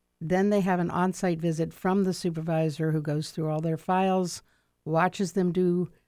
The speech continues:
the introductory session, watches them do a follow-up, and then they have to get six more clients within the thirteen months, and then they sit for a six-hour national proctored exam.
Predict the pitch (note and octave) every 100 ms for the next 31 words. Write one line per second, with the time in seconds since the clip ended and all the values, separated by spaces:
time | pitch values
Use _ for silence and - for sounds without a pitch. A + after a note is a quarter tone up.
0 | _ E3+ E3 E3 E3 F3 - E3+ - F3
1 | E3 F3+ E3 D#3 D#3+ E3 F#3 D#3+ F3+ E3+
2 | E3+ E3+ E3+ - E3+ F3 F3 E3+ E3+ E3+
3 | - - _ _ _ _ F3+ F3 F#3+ A3
4 | G#3+ G3+ F3+ F3 E3 E3 - - - A#3+
5 | A#3+ G3+ G3+ A#3+ B3+ - F3+ E3+ E3+ E3
6 | - - _ _ _ _ F3 E3+ G3 G3
7 | F#3+ F#3 F3+ - F3 E3 D#3+ D3+ - -
8 | E3+ E3 F3+ F#3 F#3 - F#3 E3+ - E3+
9 | D#3+ D#3+ - G3 - F#3 E3+ E3 D#3+ E3
10 | E3 D#3+ F3+ D#3 D3+ E3 D#3 - D3+ C#3+
11 | C3+ D3 C3+ - C#3+